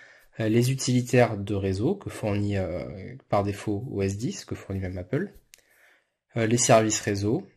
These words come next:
et enfin le partage et, euh, le firewall, donc les préférences de partage, qu'est-ce qu'on peut partager sur la machine,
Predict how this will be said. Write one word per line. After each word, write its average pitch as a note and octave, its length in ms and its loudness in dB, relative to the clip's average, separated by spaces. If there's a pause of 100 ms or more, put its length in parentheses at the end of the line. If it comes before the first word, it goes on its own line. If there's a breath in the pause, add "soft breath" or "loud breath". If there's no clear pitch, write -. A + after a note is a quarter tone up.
et B2+ 320 2
enfin B2 480 0
le B2 180 2
partage A#2+ 600 0
et, B2 380 0
euh, G2 320 -4
le G#2 160 -4
firewall, F#2+ 500 -2
donc G2+ 180 -12
les G#2 60 -6
préférences G#2 460 -4
de G#2 80 -6
partage, A2 420 -2
qu'est-ce - 140 -6
qu'on A2+ 80 -6
peut G#2+ 160 -6
partager G#2 340 -4
sur G2+ 160 -4
la G2 80 0
machine, A2 480 -2